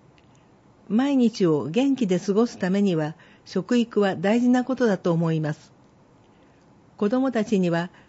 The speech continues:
クッキング教室への参加や料理のお手伝いなどを通じて、どんどん食育に興味を持ってほしいですね。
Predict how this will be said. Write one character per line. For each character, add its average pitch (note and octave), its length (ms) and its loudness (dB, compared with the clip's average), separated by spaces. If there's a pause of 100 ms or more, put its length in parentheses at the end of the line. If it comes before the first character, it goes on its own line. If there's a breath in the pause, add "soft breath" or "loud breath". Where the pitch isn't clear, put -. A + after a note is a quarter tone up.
(120)
ク G#3 160 0
ッ - 20 -8
キ C4+ 200 -2
ン C4 60 2
グ C4 120 -10
教 C4+ 260 -2
室 - 220 -6
へ F#3 60 2
の E3+ 120 0
参 F3+ 300 -2
加 D#3+ 120 -4
や D#3 320 0
料 C4 240 -2
理 B3 140 2
の F3 100 0
お E3 80 0
手 B3 140 2
伝 G#3+ 280 0
い - 40 0
な F#3 100 -2
ど F3 140 0
を E3+ 80 2
通 E3+ 240 0
じ D#3 160 0
て、 E3 220 -4 (400 loud breath)
ど A#3 160 2
ん D4 80 -6
ど A3 100 2
ん F#3 80 0
食 G3 280 -2
育 A3+ 240 2
に G3 180 0
興 B3+ 260 0
味 G3 120 2
を E3 60 0
持 G3+ 120 2
っ - 20 -8
て G3+ 160 -4
ほ F3 100 -2
し F3 220 -2
い D#3 40 -2
で D#3 120 -2
す - 120 -12
ね。 B3+ 260 -4